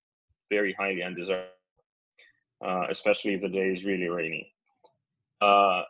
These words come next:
now, another use case for us is confidential payments. You know, we believe all payments, you know,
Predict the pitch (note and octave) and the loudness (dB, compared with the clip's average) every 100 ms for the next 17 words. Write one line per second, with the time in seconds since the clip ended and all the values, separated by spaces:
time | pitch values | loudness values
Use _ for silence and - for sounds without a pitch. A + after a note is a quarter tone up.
0 | _ A2 B2 A#2+ A#2+ A#2 F#2 B2 F#3+ G#3 | _ -6 -2 2 2 0 -2 -4 -2 0
1 | F#3 F3+ - D3+ C#3+ C#3 - C3 B2 B2 | 0 -2 -2 -2 -2 -2 -2 2 6 4
2 | B2 - A#2+ A#2+ A#2+ A#2 - - C3+ C#3+ | 2 -10 -12 -6 -6 -6 -12 -12 -10 -4
3 | E3 E3 E3 D#3+ D#3+ D#3 A#2 F#2+ - - | -4 -4 -6 -4 -2 -2 -4 -8 -18 -20
4 | _ A2+ A2 A2+ A2 A2 A2+ _ _ - | _ -12 -6 -6 -6 -6 -10 _ _ -4
5 | C3 E3 E3 E3 - - D#3+ D#3+ C#3+ C#3+ | 2 4 6 4 0 -2 0 0 -2 -2
6 | C#3 A#2+ - - A#2 A#2 A#2 A2+ | -6 -10 -18 -20 -10 -6 -4 -6